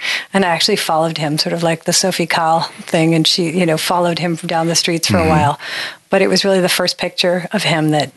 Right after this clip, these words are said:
Speaker 1: uh, was, became the seed of the project.
Speaker 2: And what do you see in that picture that made you feel like it was that?
Speaker 1: I think it was this strange thing that my father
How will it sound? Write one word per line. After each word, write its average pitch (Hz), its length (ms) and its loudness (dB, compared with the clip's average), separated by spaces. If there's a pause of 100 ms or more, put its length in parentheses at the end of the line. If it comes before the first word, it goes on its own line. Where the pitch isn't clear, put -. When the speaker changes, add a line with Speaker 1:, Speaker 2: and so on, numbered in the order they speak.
Speaker 1:
uh, 165 400 0
was, 180 80 0
became - 340 -4
the 160 60 0
seed 160 260 0
of 151 80 -4
the 151 80 -4
project. 151 720 -2 (600)
Speaker 2:
And 147 600 0
what 135 180 2
do - 60 2
you 131 80 4
see 127 160 2
in 117 80 4
that 101 180 0
picture 98 320 2
that 82 260 2
made 95 240 2
you 92 100 4
feel 92 260 0
like 73 240 -2
it 73 100 0
was - 220 0
that? - 260 -2 (380)
Speaker 1:
I 226 160 -2
think 277 340 2
it 269 180 0
was 220 440 2
this - 640 0
strange 208 640 2
thing 202 280 2
that 185 200 0
my 196 140 2
father 214 440 2